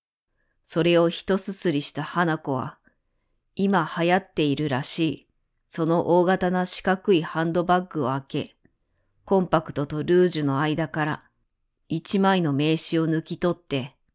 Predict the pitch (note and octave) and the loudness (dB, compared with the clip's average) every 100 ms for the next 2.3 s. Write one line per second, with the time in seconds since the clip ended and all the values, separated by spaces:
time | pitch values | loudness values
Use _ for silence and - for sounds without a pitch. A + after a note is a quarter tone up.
0 | _ _ _ _ _ _ _ _ _ - | _ _ _ _ _ _ _ _ _ -10
1 | - E3+ F#3 F#3+ G3 - F#3 F#3+ F#3+ F#3 | 0 2 4 2 2 -2 -2 0 0 0
2 | F3+ D#3 | -2 -4